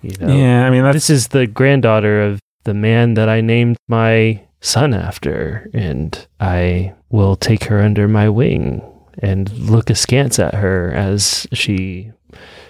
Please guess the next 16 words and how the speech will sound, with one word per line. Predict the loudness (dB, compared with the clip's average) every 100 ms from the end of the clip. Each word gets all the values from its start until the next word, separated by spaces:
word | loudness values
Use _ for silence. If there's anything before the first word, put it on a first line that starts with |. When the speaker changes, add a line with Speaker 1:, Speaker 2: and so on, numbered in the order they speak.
| _
Speaker 1:
sort | -12 -2 -2
of | -2
gets | -2 -2 -4
drawn | 0 4 4 4 0 -4 -12 -20 _ _ _ _ -4
by | 0 2
the | 0
Force | 0 2 2 0 0
into | 2 2
my | 2 0
path | 0 0 -2 -2
and | 0
into | 0 0
this | 0 0
story | 0 0 2 2 0
finally, | -2 -4 -2 -2 -2 -2
and | -2 -4